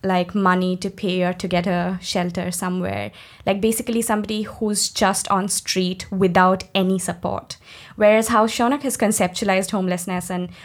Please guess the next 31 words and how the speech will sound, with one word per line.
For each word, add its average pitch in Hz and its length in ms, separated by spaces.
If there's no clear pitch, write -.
what 202 160
he's 269 260
referring 226 420
to 180 200
is 185 260
actually 202 540
workers 220 640
who - 260
have 254 460
jobs, 180 540
but 190 240
extremely 220 520
temporary 202 580
jobs, 180 500
who 220 140
might 208 280
work 190 420
only 196 240
for 214 100
a 196 40
couple 196 280
of 190 160
hours 185 380
in 185 220
the 180 100
day, 190 400
who 190 240
are 180 220
migrants 190 580
coming 190 320
in 180 260